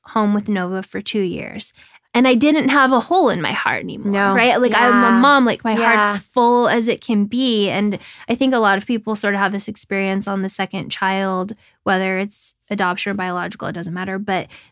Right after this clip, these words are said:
Speaker 1: the second time I was like, "Who is this person?" Like, at first. And
Speaker 2: Yeah.
Speaker 1: we were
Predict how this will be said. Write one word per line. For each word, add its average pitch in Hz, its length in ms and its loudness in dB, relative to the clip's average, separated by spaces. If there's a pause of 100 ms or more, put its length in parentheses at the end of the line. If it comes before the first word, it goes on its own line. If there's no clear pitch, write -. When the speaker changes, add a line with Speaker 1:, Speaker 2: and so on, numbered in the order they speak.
Speaker 1:
the 214 60 -4
second 202 420 -2
time 196 440 -2
I 180 460 -2 (180)
was 226 160 0
like, 202 400 -2 (120)
"Who 302 120 -2
is 440 220 2
this 370 160 -2
person?" 208 800 0 (220)
Like, 214 220 2
at 214 160 0
first. 208 640 2
And 208 160 2
Speaker 2:
Yeah. 247 160 4
Speaker 1:
we 233 160 2
were 220 320 2